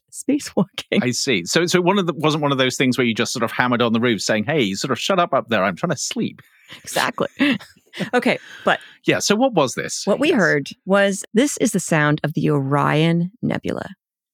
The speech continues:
Speaker 1: The invisible light from this nebula traveled more than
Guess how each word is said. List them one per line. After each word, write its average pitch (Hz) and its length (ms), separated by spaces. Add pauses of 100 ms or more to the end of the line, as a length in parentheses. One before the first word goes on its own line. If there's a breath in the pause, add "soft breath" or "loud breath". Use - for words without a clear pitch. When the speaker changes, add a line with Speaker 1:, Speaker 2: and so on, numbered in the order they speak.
(500)
Speaker 1:
The - 140
invisible 247 460
light 156 220
from 156 240
this 214 320
nebula 147 340
traveled 147 580
more 233 280
than 170 240